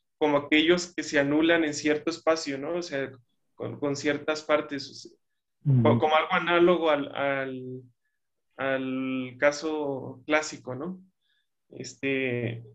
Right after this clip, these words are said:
Speaker 1: dan una fórmula más o menos explícita de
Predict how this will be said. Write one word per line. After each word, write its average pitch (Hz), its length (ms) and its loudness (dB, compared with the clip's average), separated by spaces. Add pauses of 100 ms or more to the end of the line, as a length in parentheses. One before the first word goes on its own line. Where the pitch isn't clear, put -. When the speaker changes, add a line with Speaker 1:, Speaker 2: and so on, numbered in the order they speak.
Speaker 1:
dan 151 200 4
una 160 140 2
fórmula 160 760 2
más 139 260 -4
o 156 40 -2
menos 151 380 -2
explícita 160 680 0
de 143 100 0